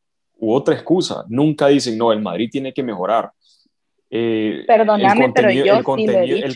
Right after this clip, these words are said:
Speaker 1: contenido futbolístico que vemos aquí en este equipo es lamentable.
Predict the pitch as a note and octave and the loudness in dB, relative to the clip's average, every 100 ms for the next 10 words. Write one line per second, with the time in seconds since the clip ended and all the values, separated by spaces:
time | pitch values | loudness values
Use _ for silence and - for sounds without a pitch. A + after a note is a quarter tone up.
0 | C#3+ C3 B2 A#2+ A#2+ D3 D3 C#3+ C3 A2+ | -4 -4 -6 -10 -6 -4 -4 -6 -6 -6
1 | C3 D#3 D#3 D#3 C#3 A2+ B2+ C#3+ B2+ - | -6 -12 -10 -10 -6 -6 -6 -8 -10 -8
2 | C3+ C3+ - - D3 - B2+ C3 C3 A2+ | -8 -6 -8 -6 -6 0 0 4 4 4
3 | G2+ F2 F2 - D3 G2 | 2 -4 -2 0 0 -2